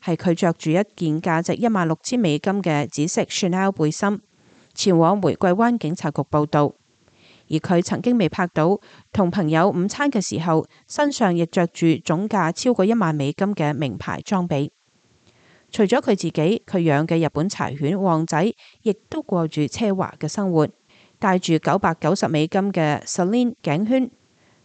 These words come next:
瞓喺L V枕頭上，冚計愛馬仕毛氈。熟悉佢嘅華人學生話，嗰隻狗過得比好多司機都好。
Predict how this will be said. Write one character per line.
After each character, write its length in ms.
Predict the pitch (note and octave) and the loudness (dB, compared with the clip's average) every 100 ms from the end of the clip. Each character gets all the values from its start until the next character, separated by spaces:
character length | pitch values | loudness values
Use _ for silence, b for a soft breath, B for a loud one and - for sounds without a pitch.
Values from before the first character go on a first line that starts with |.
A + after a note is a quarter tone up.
| b | b
瞓 160 | - G3+ | -2 0
喺 240 | F#3 E3+ - | 2 0 0
L 180 | B3+ B3+ | 0 0
V 200 | C#4 C4+ | 0 0
枕 200 | E3 - | -2 -2
頭 160 | - | -4
上， 340 | - D#3 D#3 - _ _ _ _ _ | 0 2 2 -2 _ _ _ _ _
冚 220 | - F3 G3+ | -4 -2 0
計 380 | F#3+ D3 D3+ - | 0 2 0 -2
愛 180 | F#3 F3+ | 0 0
馬 180 | E3 E3+ | 0 -2
仕 320 | - E3 C#3 | -2 -4 -2
毛 160 | C3+ B2+ | -4 -6
氈。 300 | - A#3 A#3+ - _ _ _ _ _ _ b b b | -4 0 0 -4 _ _ _ _ _ _ b b b
熟 200 | - A3 | -4 -4
悉 100 | - | -2
佢 180 | F4 G#3+ | -2 -2
嘅 200 | F#3 F3 | 2 2
華 160 | E3 C#3 | 2 0
人 120 | C3 | -2
學 140 | E3 D#3+ | -2 -2
生 260 | B3+ A#3+ | 0 2
話， 260 | G3+ D#3 D3+ _ b | 2 2 -2 _ b
嗰 100 | F3+ | -2
隻 140 | G3 E3 | 0 0
狗 300 | - C#3 F#3+ | 0 0 2
過 200 | G3+ E3+ | 2 2
得 140 | A3 | 0
比 180 | - D#3 | -2 -2
好 140 | E3+ | 0
多 140 | D#3+ F3 | 0 0
司 240 | - - | -2 -4
機 240 | G#3+ F#3+ F#3 | -2 -2 -2
都 100 | F3 | -4
好。 360 | C3+ B2+ E3+ | -2 0 -2